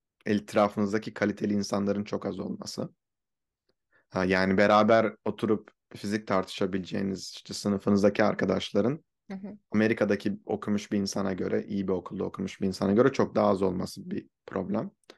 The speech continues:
Speaker 2: Bir de Bilkent zaten yirmi kişi alıyordu sanırsam.
Speaker 1: Evet, yani biz, bizim
Speaker 2: Fizik
Speaker 1: dönemimiz
Speaker 2: bölümü.
Speaker 1: daha da
Speaker 2: Hı hı.
Speaker 1: küçüktü yani.
Speaker 2: Hı hı.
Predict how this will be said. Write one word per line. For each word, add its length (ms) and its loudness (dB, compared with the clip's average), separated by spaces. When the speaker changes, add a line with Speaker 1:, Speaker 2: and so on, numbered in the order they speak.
Speaker 2:
Bir 60 -8
de 120 -4
Bilkent 360 -6
zaten 440 -6
yirmi 340 -6
kişi 420 -16
alıyordu 480 -10
sanırsam. 440 -18
Speaker 1:
Evet, 340 4
yani 300 2
biz, 220 -6
bizim 180 2
Speaker 2:
Fizik 60 4
Speaker 1:
dönemimiz 360 2
Speaker 2:
bölümü. 140 -12
Speaker 1:
daha 180 6
da 60 4
Speaker 2:
Hı 60 0
hı. 0 -
Speaker 1:
küçüktü 400 -10
yani. 340 -8
Speaker 2:
Hı 80 -8
hı. 240 -10